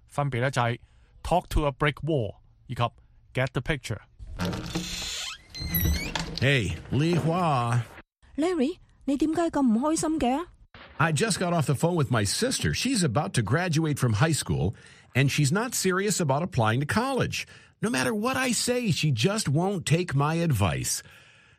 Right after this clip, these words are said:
Speaker 2: <sighs> Sometimes talking to her is like talking to a brick wall.
Speaker 3: 哦，你妹妹高中畢業，唔想讀大學，無論你點樣勸佢，佢都係唔聽。啊，係啦，你頭先話talking to a brick wall，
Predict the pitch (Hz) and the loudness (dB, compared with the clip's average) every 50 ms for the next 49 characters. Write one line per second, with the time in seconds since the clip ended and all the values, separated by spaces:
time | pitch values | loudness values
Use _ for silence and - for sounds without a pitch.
0 | _ - 185 185 127 95 - - - - - - - _ - - 269 262 - 175 | _ 0 2 2 2 2 -2 -4 -8 -10 -12 -14 -16 _ -4 -4 -2 0 2 2
1 | 156 143 - - 175 175 185 - 156 143 127 117 95 151 190 240 233 - - - | 2 2 2 2 0 0 2 0 0 0 2 2 2 2 0 0 -4 -6 -6 -6
2 | 185 196 202 202 196 170 - 165 196 196 214 220 214 170 190 208 202 135 92 160 | -4 -2 -2 -2 -2 -2 0 -2 -2 0 0 0 0 2 2 0 0 0 0 0
3 | 202 208 - 123 135 175 247 254 190 113 69 57 - - - - - - - - | 0 0 0 0 0 0 0 -2 -2 -2 -4 -6 -8 -10 -16 -20 -20 -20 -20 -20
4 | - - - - 226 262 294 262 240 220 220 254 262 247 214 185 175 180 214 269 | -20 -12 -4 0 0 2 2 2 2 2 2 2 2 2 2 2 2 0 0 -2
5 | - 311 302 302 269 - 311 294 294 - 214 - - 214 202 202 - - - 214 | -2 -2 -2 -2 0 -2 -2 -2 -2 -2 -4 -2 0 0 0 0 -2 -4 -2 -2
6 | 202 202 - 208 214 247 269 - 214 - - 196 190 214 240 208 196 185 - - | -2 0 0 0 0 0 0 -2 -2 -2 0 0 0 2 2 0 0 -2 -4 -10
7 | - - - - - 208 214 226 233 233 233 233 233 233 247 240 233 269 294 311 | -20 -20 -10 -4 0 0 2 2 2 2 2 2 0 0 0 0 0 0 0 -2
8 | 294 247 240 233 240 240 - 220 226 262 - - - - 196 196 254 285 302 196 | 0 0 2 2 2 2 0 0 -2 -2 -6 -8 -4 -2 -2 0 0 0 0 0
9 | 165 175 - 254 277 294 294 277 214 160 135 - - - - - - - - 302 | 0 -2 -2 -2 -2 -2 0 0 -2 -2 -4 -8 -14 -20 -20 -20 -20 -12 -8 -6
10 | 311 311 233 202 214 220 - - - - - - - 180 214 - - 156 156 - | -4 -2 0 0 0 -2 -4 -8 -16 -20 -10 -4 -2 -2 -2 0 0 -2 -2 -2
11 | 262 277 285 277 226 202 180 175 - - - - - - 214 233 - - 294 277 | -2 -2 0 0 0 0 0 -2 -4 -8 -14 -10 -4 0 0 0 0 -2 -2 -2
12 | 285 294 277 - 247 - 190 190 156 196 220 254 - - 214 233 285 294 233 143 | -2 -2 -2 -2 -2 -2 -2 -2 -2 -2 -2 -2 -2 -4 -4 -2 0 0 0 -2
13 | 131 | -2